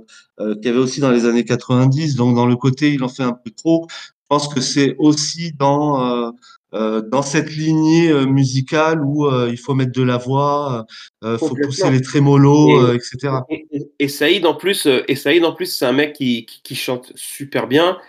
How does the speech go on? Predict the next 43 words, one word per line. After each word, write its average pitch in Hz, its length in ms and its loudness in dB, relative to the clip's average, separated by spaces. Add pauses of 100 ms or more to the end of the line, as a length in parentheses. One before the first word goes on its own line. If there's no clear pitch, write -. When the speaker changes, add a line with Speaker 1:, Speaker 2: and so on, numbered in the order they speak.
(460)
Speaker 2:
mais 156 240 4
qui, 160 200 -12
c'est 147 200 -6
pas 165 120 -2
pour 156 220 -4
autant 147 320 0
qu'il 143 140 -12
se - 80 -10
repose 143 300 -4
sur - 100 -18
ses 120 200 -16
acquis, 165 480 -6
il 151 80 -12
prend 127 180 -4
encore 127 280 -2
des 123 200 -4
cours, 165 540 2
euh, 117 480 4
il 147 100 -8
travaille 139 360 -2
énormément. 143 640 2 (360)
C'est - 220 -4
quelqu'un 165 280 0
qui 170 140 -10
sait 190 160 -2
rapper 170 300 2
parce 160 180 -2
que 139 220 -2
pour 139 200 -10
ceux 170 140 -4
qui, 156 200 -4
qui - 100 -12
ont 139 40 -2
connu 160 320 -2
Prodige 147 460 -6
Namor 151 300 4
aussi, 131 760 -4
il, 139 60 -2
il 131 60 2
Speaker 1:
Ouais, 143 80 4
Speaker 2:
rappait 175 180 4
Speaker 1:
ouais, 143 60 8 (100)
Speaker 2:
énormément. 160 260 4